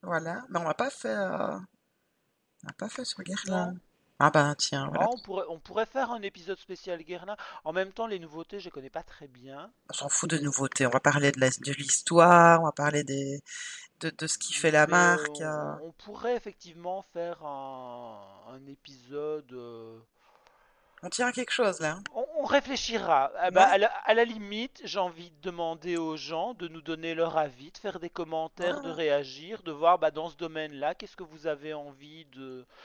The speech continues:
Speaker 2: d'entendre, de
Speaker 1: D'entendre.
Speaker 2: quoi est-ce qu'on pourrait bien parler. De toute manière, on sera intéressant.
Speaker 1: Oui, et de toute manière, je pense qu'on le fera parce que je sens que Dominique, il sera motivé, va dormir dessus en disant,
Speaker 2: <laughs>
Speaker 1: ah oui, oui, oui, oui.
Speaker 2: Ou
Speaker 1: Et
Speaker 2: on
Speaker 1: puis, on va le
Speaker 2: dira des
Speaker 1: faire.
Speaker 2: conneries, on bafouillera et ce sera drôle.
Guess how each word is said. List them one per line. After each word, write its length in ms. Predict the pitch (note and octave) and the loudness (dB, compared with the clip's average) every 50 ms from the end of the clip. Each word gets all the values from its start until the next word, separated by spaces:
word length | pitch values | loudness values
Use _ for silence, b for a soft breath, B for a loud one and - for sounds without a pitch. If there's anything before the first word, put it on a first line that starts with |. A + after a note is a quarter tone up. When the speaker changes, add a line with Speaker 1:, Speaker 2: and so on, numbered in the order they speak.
| b b b b | b b b b
Speaker 2:
d'entendre, 500 | C3 D3 D3+ D3 C#3+ _ - E3 D#3+ F3 - | -10 -8 -6 -6 -8 _ -10 -6 -6 -6 -6
de 40 | |
Speaker 1:
D'entendre. 200 | - F3 F#3 F3+ | -8 -8 -8 -8
Speaker 2:
quoi 140 | F3+ E3 D#3+ | -6 -8 -10
est-ce 100 | D#3 - | -10 -10
qu'on 100 | - D3 | -14 -20
pourrait 220 | C3+ - C#3+ C#3 C3+ | -18 -14 -12 -12 -12
bien 180 | B2+ C#3 C3+ | -12 -14 -12
parler. 420 | - B2+ A#2+ - B2 A#2 A#2 A2+ B B B B - | -12 -12 -12 -12 -18 -20 -20 -20 B B B B -10
De 80 | F3 | -10
toute 160 | F3 - F#3 | -10 -8 -4
manière, 280 | F#3+ F#3+ F#3 F#3+ G3 F3+ | -2 -2 0 0 -2 -4
on 80 | F3+ E3+ | -4 -6
sera 180 | - - D#3+ | -8 -6 -6
intéressant. 680 | D3+ C#3+ - D3 C#3 C#3+ C#3 - - - D3+ D3+ F3+ - _ _ _ _ _ _ _ _ _ _ _ | -6 -4 -4 -6 -6 -6 -10 -10 -14 -12 -10 -10 -10 -10 _ _ _ _ _ _ _ _ _ _ _
Speaker 1:
Oui, 360 | - G#3 G3+ G3+ A#3 C4+ C#4+ - - | -2 0 2 2 2 0 -2 -4 -2
et 80 | - A3+ | 0 0
de 80 | G#3+ | 0
toute 200 | A3 - - - | 0 -2 -2 6
manière, 260 | G#3 G3+ G#3 A#3 - - | 6 6 8 8 6 6
je 100 | - G#3+ | 4 6
pense 200 | - G3+ G3+ - | 8 6 6 6
qu'on 140 | - G#3 | 4 2
le 160 | G3 G3+ G3 G3 | 4 6 6 4
fera 260 | G3 - - A3+ C4 | 4 2 2 2 4
parce 180 | - B3 - - | 4 2 0 0
que 80 | - | -2
je 80 | G3+ - | -2 -2
sens 160 | - - F#3 G3 | 0 0 -2 -2
que 40 | |
Dominique, 400 | F3 F#3+ F#3+ F#3+ G3+ G#3 A#3 - - | -2 -4 -4 -4 -6 -8 -10 -12 -10
il 60 | G#3+ | -8
sera 240 | - - - F#3+ F3+ | -8 -2 0 0 0
motivé, 420 | F#3 F#3 F#3 - - F#3 E3+ B3 A#3+ | 0 0 -4 -4 -8 -4 -2 0 2
va 100 | G#3+ F3+ | 2 2
dormir 260 | F#3 F#3+ G3 G3 G3+ | 2 2 0 0 -2
dessus 200 | G#3 A3 - D3 | -2 -2 -4 -4
en 80 | A#2+ | -8
disant, 160 | A#2 - - - | -10 -12 -14 -14
Speaker 2:
<laughs> 120 | - E3+ | -12 -8
Speaker 1:
ah 60 | A3+ D#4+ | -8 -6
oui, 120 | E4+ D#4+ D#4 | -6 -6 -6
oui, 120 | D#4 D4+ - | -8 -10 -10
oui, 60 | C#4+ C#4 E4+ E4 - - - - | -10 -12 -12 -12 -12 -14 -12 -8
oui. 60 | A#3+ A3+ B3+ | -6 -4 -2
Speaker 2:
Ou 80 | C4 | 0
Speaker 1:
Et 20 | C4 | 0
Speaker 2:
on 120 | A#3+ G#3 | 0 2
Speaker 1:
puis, 80 | F#3 G3+ | 2 4
on 40 | F#3 | 4
va 80 | E3+ | 4
le 60 | G3+ | 4
Speaker 2:
dira 120 | F#3 F#3+ F#3+ | 6 4 4
des 80 | - | 4
Speaker 1:
faire. 80 | F3 D#3+ | 2 -2
Speaker 2:
conneries, 500 | - E3+ D#3+ D#3 E3 E3 D#3 F3+ G#3+ A#3+ | -2 -4 -4 -4 -6 -6 -6 -8 -4 -4
on 100 | F#3+ D#3+ | -4 4
bafouillera 600 | D#3 E3 E3+ - - - F3+ E3+ F3+ - G#3 A3+ | 8 8 8 8 6 -14 -10 -10 -6 0 0 0
et 40 | A3 | 0
ce 100 | - G3+ | -2 -8
sera 220 | F3 - - D3+ C#3+ | -12 -6 -4 -4 -4
drôle. 420 | C#3+ C3 A#2+ A#2+ G#2 G2+ F#2 - | -4 -6 -10 -12 -14 -16 -20 -20